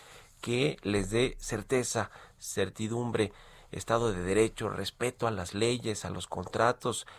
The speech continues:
y a la competencia para que se reactiven todas estas inversiones. Habló incluso, pues, de todo lo que son estas inversiones en el sector fintech,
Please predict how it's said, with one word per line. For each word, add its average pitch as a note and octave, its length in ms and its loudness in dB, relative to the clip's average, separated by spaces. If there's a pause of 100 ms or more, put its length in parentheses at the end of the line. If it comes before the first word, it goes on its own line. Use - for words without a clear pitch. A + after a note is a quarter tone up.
(160)
y G2 60 -2
a F#2+ 40 0
la F#2 140 -2
competencia A2+ 840 -2 (380)
para F#2+ 240 2
que G2 100 -8
se G2+ 160 2
reactiven A2+ 400 0
todas A2+ 240 2
estas A2+ 300 -4
inversiones. F#2+ 420 0
Habló A2+ 240 2
incluso, C#3 480 0 (240)
pues, F3+ 140 0
de E3+ 80 0
todo D3 300 6
lo C3+ 200 2
que G#2 160 -4
son B2+ 200 -2
estas C3 280 -6
inversiones A2+ 640 -4 (240)
en G#2+ 160 -2
el F#2+ 80 -4
sector B2+ 360 -2
fintech, B2 680 -6